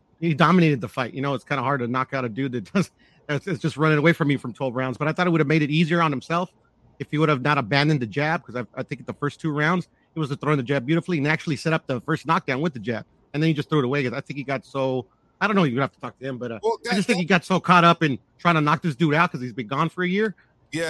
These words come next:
Speaker 1: that he, that, that he, that he, that he couldn't, that he, um, he was just, he got too overzealous. You get what I'm saying?
Speaker 2: Yeah,
Speaker 1: So,
Speaker 2: I
Speaker 1: uh, go, go ahead, go ahead. Sorry.
Speaker 2: No, I, I agree with what you're saying. I mean, he clearly dominated the fight, but you hit two things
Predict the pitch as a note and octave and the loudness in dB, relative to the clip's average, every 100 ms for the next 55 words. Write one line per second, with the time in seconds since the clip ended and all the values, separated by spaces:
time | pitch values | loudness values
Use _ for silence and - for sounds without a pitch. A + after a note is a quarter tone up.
0 | D3 C#3+ C#3+ C3+ C3+ C3+ C3 C3+ B2+ C#3+ | 0 0 -2 -2 -4 -4 -2 -2 -2 -2
1 | C3 C3+ C3+ B2 B2 A2+ E3 A#2 C3 B2+ | 0 0 -2 -2 -2 -2 -4 -2 0 0
2 | B2+ B2+ A#2+ A2+ A2 G#2+ _ - _ - | 0 0 -2 -4 -4 -6 _ -14 _ 0
3 | D#3+ D3 - D3 D#3+ D3+ E3 D#3 B2 C#3 | 0 0 -4 -4 -2 0 0 0 0 0
4 | D3 A#2 B2+ C#3 C3+ A#2+ D3+ D3 - _ | 0 -2 -6 -4 -4 -4 -4 -4 -8 _
5 | _ - E3 F#3 E3+ D#3 D3+ D3 C3+ - | _ -2 2 4 6 6 4 2 0 -6
6 | _ _ - C#3+ D#3 G#3+ G#3 - - - | _ _ -6 2 2 2 -4 -10 -16 -6
7 | A3 A3+ G#3+ G#3+ C#4 G3+ F#3+ A#3 E3+ C3+ | -2 -2 -2 -2 -2 -2 -4 -2 -2 -2
8 | E3 C#3 C3+ A#2 E3 G3 D3+ B2 B2 B2+ | -4 -2 -4 -4 -4 -2 -2 -2 -2 -4
9 | C#3 - D#3+ G#3 E3+ B2 C3 D3 C3 B2 | -6 -6 -4 -2 -4 -4 -2 -2 -4 -4
10 | A2 F#2 G#2 C#3+ F3+ D#3 A#2+ B2+ A2+ F3 | -4 -6 -6 -4 -4 -6 -6 -6 -4 -6
11 | - E3 C#3+ - D3+ C#3 A2+ - | -6 -4 -4 -4 -4 -4 -6 -8